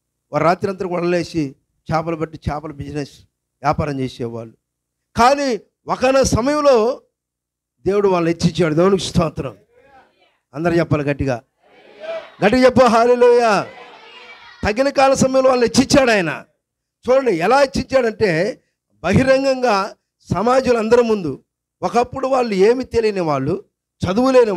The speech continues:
వాళ్ళు, లోకములో ఎన్నిక లేని వాళ్ళు, విద్య లేని వాళ్ళు, జ్ఞానము లేని వాళ్ళు, పామరులు, అలాంటి వాళ్ళని దేవుడు తీసుకొని, వారిని పరిశుద్ధాత్మ నింపి, అదే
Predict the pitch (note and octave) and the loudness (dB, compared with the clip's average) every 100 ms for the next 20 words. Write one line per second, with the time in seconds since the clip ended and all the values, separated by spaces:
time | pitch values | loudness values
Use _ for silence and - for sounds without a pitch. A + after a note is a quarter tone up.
0 | D#3+ C3+ C#3 G#3 _ _ _ C#3 A3 A#3+ | -2 -2 -6 -10 _ _ _ -4 -2 -2
1 | B3+ B3+ G#3 A3+ B3 B3 A3 F3+ D3+ C#3 | -2 0 2 0 0 0 0 0 -2 0
2 | F#3 - _ _ - G3 F#3 C4 C4 A#3 | -2 -4 _ _ -8 -2 2 2 2 0
3 | F#3+ D#3 D3 G3+ - _ _ C3+ G3+ C4 | -2 -2 -4 -6 -8 _ _ -4 -2 0
4 | C4 B3 A3 F3+ D3 D3 G3+ - _ _ | 0 0 0 0 -2 -2 -4 -6 _ _
5 | E3+ B3+ D4+ D4 B3+ G#3 C#4 - _ - | 0 2 2 0 0 0 -2 -6 _ -4
6 | G#3+ C#4+ C#4 B3+ B3 G#3+ D#3+ A3 A#3+ - | 0 2 0 -2 -4 -4 0 0 0 -2
7 | - - - D#3 D#3+ B3+ - _ _ F#3 | -2 -2 -2 -2 -2 -4 -8 _ _ 0
8 | B3 B3 - E3 - C4+ C4+ B3+ C4 E3+ | 0 0 -4 -2 0 0 0 0 0 2
9 | F#3 G#3+ - E3 G3 - _ _ D3 G#3+ | 2 2 0 0 -2 -6 _ _ 0 4